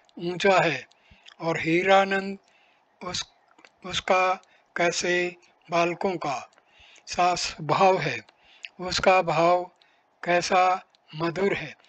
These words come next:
उसे भी देखने को जी चाहता है। मैंने श्री गौरांग के सांगों पांगों को देखा था,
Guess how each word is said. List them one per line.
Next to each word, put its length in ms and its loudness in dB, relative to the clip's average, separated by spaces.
उसे 360 0
भी 400 -4
देखने 420 -4
को 420 -6
जी 520 -4
चाहता 720 0
है। 200 -6
मैंने 560 0
श्री 280 -6
गौरांग 640 0
के 340 0
सांगों 460 -2
पांगों 420 -2
को 180 -4
देखा 320 0
था, 400 -2